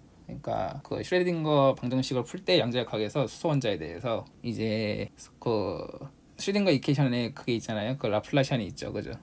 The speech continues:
그래서 라-, 라-, 라플라시안을 이렇게 놓고 문제를 풉니다. 엄청 복잡해요, 그것도. 하여튼 이런 식으로 이용돼요, 구면 좌표계가. 아, 이렇게 해가지고 구면 좌표계까지 해서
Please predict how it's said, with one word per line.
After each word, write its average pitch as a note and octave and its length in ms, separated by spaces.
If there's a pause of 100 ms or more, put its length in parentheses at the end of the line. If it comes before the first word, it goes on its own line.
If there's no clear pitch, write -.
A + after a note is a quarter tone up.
(800)
그래서 C3 240
라-, G#2 200
라-, A#2 220
라플라시안을 C3+ 600
이렇게 - 260
놓고 D#3+ 360 (1800)
문제를 A#2 340
풉니다. - 440 (600)
엄청 D3 200
복잡해요, C#3+ 460
그것도. - 340 (920)
하여튼 C3 260
이런 B2+ 260
식으로 C3+ 540 (460)
이용돼요, C3+ 580 (100)
구면 - 160
좌표계가. - 560 (1160)
아, G#2+ 160
이렇게 C#3+ 240
해가지고 D#3+ 1040
구면 D3+ 200
좌표계까지 D3 540
해서 C#3 540